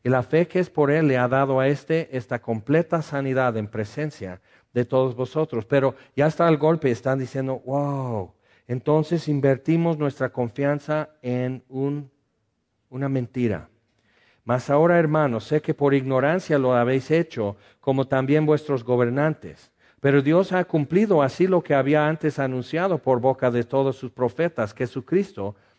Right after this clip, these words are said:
había de padecer". Entonces ellos por ignorancia, pero ¿saben qué? Eso no le, o sea, no, no, no trastornó el plan de Dios. Él ya venía sabiendo que así iba a ser, entonces él, él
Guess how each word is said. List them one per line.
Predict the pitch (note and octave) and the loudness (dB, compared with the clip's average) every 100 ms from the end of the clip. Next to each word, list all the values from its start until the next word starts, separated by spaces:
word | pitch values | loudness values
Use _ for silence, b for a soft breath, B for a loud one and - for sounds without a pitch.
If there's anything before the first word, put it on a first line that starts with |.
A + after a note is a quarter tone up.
| _ | _
había | C3 C3 C#3+ | -2 2 4
de | D3 | 2
padecer". | D3 C#3 C#3 C3+ E3 D3+ - _ _ _ _ _ - | 2 0 0 -4 -8 -8 -14 _ _ _ _ _ -8
Entonces | B2+ F3 D#3+ D#3 | 0 0 0 2
ellos | F3 G3 F#3 | 2 2 0
por | E3+ E3 | 2 2
ignorancia, | D#3 D3 D#3 F3 F3+ D3 | 2 2 2 2 0 -2
pero | D3 C#3 | 0 0
¿saben | D#3+ E3 F3 | 0 0 0
qué? | E3+ F3+ F3+ b b | 0 -4 -4 b b
Eso | F3+ G3+ | -6 -2
no | F#3+ F#3+ | 2 4
le, | F3+ - D#3 | 2 0 -4
o | D#3 | -2
sea, | C#3+ E3+ | 0 2
no, | E3 G3 F3+ | 4 2 2
no, | D3+ E3+ F#3+ F3 b b b b _ _ _ D#3 | 2 4 4 2 b b b b _ _ _ -6
no | C#3+ D#3+ F3+ | 0 2 2
trastornó | F#3 F#3 F3 - D#3+ D3 D#3 F#3+ | 2 0 0 0 2 2 4 4
el | E3 | 4
plan | - D3 D3+ | 2 0 2
de | C#3 | 2
Dios. | C3 E3 D#3+ F#2+ - | 2 2 0 -2 -6
Él | D3 E3 F3+ | 2 4 4
ya | D#3+ E3 | 4 4
venía | D#3 D3+ D#3+ E3 | 4 2 2 0
sabiendo | D3+ D3 C#3 E3+ E3+ D3 | -2 -2 0 0 0 -2
que | C#3 C3+ | 0 0
así | C3 D#3 | 0 0
iba | D#3+ D3+ | 0 0
a | |
ser, | C#3+ F3 E3 | 0 0 0
entonces | C3+ D3 D3 C#3+ C#3 | 0 -2 -2 -4 0
él, | E3 E3 B B - | 0 0 B B 0
él | D#3 F3 | 4 4